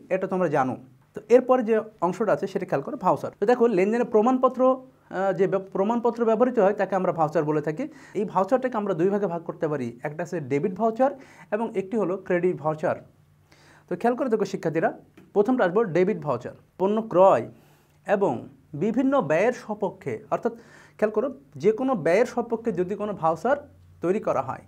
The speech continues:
এটাকে আমরা বলবো ডেবিট ভাউচার। বলছে, ডেবিট ভাউচারের সাথে চালান, ক্যাশ মেমো যুক্ত করে ধারাবাহিকভাবে ভাউচার নম্বর প্রদানপূর্বক সেটা ক্যাশ বুক বা নগদান রেজিস্টারের ক্রেডিট দিকে বা খরচের দিকে লিপিবদ্ধ করা হয়।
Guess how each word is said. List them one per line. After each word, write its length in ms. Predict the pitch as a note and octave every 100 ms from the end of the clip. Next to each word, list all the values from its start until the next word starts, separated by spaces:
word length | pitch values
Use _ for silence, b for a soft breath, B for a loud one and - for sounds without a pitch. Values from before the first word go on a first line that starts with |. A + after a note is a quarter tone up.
| -
এটাকে 200 | F3+ A3
আমরা 160 | G#3+
বলবো 300 | F#3+ F3 G3
ডেবিট 300 | G3+ E3+ F3
ভাউচার। 340 | C#3 C3 - B2 -
বলছে, 260 | G#3 A3 F3
ডেবিট 280 | D#3+ F#3+
ভাউচারের 360 | G3 A3+ A3+ A3+
সাথে 240 | A3+ A3
চালান, 500 | A3 F3 E3+ F#3 F#3 G3
ক্যাশ 280 | E3+ D#3+ -
মেমো 280 | F3+ F#3 F#3+
যুক্ত 240 | E3+ D#3+
করে 300 | G3+ D3+ F3 D3+
ধারাবাহিকভাবে 880 | E3 G3 A3+ A#3 A#3 G3+ D#3+ G3 A3 B B C#3
ভাউচার 460 | - F3 G3+ A#3
নম্বর 400 | A3+ A3+ A3+ A#3
প্রদানপূর্বক 800 | A3+ F#3 G3+ G3 A#3 G#3+ D3+ G#2+ - B
সেটা 200 | - F#3+
ক্যাশ 360 | G#3 A3+ A#3+ A#3
বুক 200 | A3 C4
বা 380 | F3+ G3 G#3 - B B D3+
নগদান 460 | E3 F#3+ G#3+ A3+
রেজিস্টারের 720 | E3 F3 G#3+ - G#3 F#3+ A#3+
ক্রেডিট 300 | - F#3+ A#3 G3
দিকে 240 | G3+ F#3+
বা 120 | E3+
খরচের 400 | E3+ F#3+ G3+ G#3+
দিকে 200 | F#3 G#3
লিপিবদ্ধ 420 | G3 F3 E3+ E3+ F3
করা 220 | E3+ E3
হয়। 200 | D3